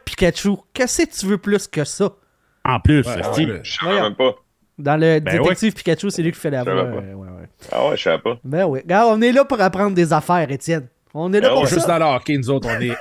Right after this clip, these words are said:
Speaker 3: international.
Speaker 4: Ben non, c'est
Speaker 3: Coast
Speaker 4: ça,
Speaker 3: to
Speaker 4: je vois les,
Speaker 3: coast.
Speaker 4: les B D, hein. Je vois les B D en H J B, là, fait que je me dis, il check pas juste le hockey.
Speaker 1: Ah, c'est, c'est cool que tu remarques mes, mes fausses bandes dessinées de, <coughs> sur mon mur avant le cadre avec la méga signature de Wayne Gretzky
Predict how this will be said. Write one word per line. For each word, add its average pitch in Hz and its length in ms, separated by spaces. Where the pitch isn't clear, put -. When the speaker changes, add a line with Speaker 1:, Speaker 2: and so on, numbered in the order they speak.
Speaker 3:
international. 123 720
Speaker 4:
Ben 143 60
non, 131 60
c'est 120 100
Speaker 3:
Coast 147 120
Speaker 4:
ça, 170 60
Speaker 3:
to 143 80
Speaker 4:
je 87 80
vois 139 200
les, 110 180
Speaker 3:
coast. 98 100
Speaker 4:
les 95 160
B 98 280
D, 120 240
hein. 85 260
Je - 60
vois 127 140
les 117 140
B 95 40
D 113 60
en 120 140
H 104 220
J 87 160
B, 90 80
là, 98 140
fait 85 120
que 76 60
je 87 60
me 80 140
dis, 95 240
il 76 360
check - 280
pas 87 100
juste 101 180
le 92 60
hockey. 90 460
Speaker 1:
Ah, 190 180
c'est, - 240
c'est - 220
cool 208 180
que 170 80
tu 160 160
remarques 170 380
mes, 143 360
mes 147 200
fausses 185 340
bandes 147 400
dessinées 151 440
de, 135 400
<coughs> - 40
sur 208 120
mon 151 140
mur 170 300
avant 160 380
le 156 100
cadre 160 340
avec 143 220
la 143 140
méga 147 340
signature 147 420
de 147 80
Wayne 139 280
Gretzky 151 420